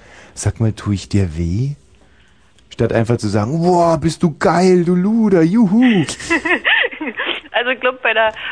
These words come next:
Speaker 2: bei der Entjungferung ist das schon okay, oder?
Speaker 1: Hm.
Speaker 2: Ich meine, wer weiß, wie viele Jungfrauen du entjungfert hast und das nicht wusstest, weil du auf den Knall gewartet hast.
Speaker 1: <laughs> Nein, nein, nein, nein, nein. Ich, äh, ist es nicht so, dass ich da immer auf den Knall warte oder,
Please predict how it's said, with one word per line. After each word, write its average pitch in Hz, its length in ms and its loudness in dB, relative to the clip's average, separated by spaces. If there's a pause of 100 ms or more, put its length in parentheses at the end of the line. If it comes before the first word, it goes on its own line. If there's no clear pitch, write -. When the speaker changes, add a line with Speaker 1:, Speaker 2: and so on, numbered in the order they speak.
(100)
Speaker 2:
bei 214 100 -4
der 220 160 0
Entjungferung 247 680 -4
ist 226 140 -10
das 269 140 -6
schon 247 120 -12
okay, 226 380 -4
oder? 226 260 -2 (220)
Speaker 1:
Hm. 101 320 -4 (120)
Speaker 2:
Ich - 40 -20
meine, 208 240 -2
wer 202 160 2
weiß, 196 160 -2
wie - 100 -4
viele 233 200 -4
Jungfrauen 233 420 -4
du 233 80 -4
entjungfert 226 460 -2
hast 269 180 -6
und 240 100 -4
das 226 120 -14
nicht 220 160 -8
wusstest, - 320 -8
weil 196 100 0
du 202 60 -4
auf - 80 -8
den 214 80 -14
Knall 226 320 -4
gewartet 202 340 -4
hast. 185 180 -4 (680)
Speaker 1:
<laughs> - 1500 0 (1300)
Nein, 120 440 0
nein, 101 200 0
nein, 85 180 -2
nein, 78 160 -4
nein. 73 260 -6
Ich, - 200 -10
äh, 92 260 2
ist 101 120 -4
es 98 140 -4
nicht 82 140 -8
so, - 120 -4
dass 85 160 -4
ich 78 100 -8
da 73 140 -4
immer 69 120 -6
auf 73 100 -8
den 78 140 -10
Knall 80 400 -4
warte 76 320 -6
oder, 73 280 -6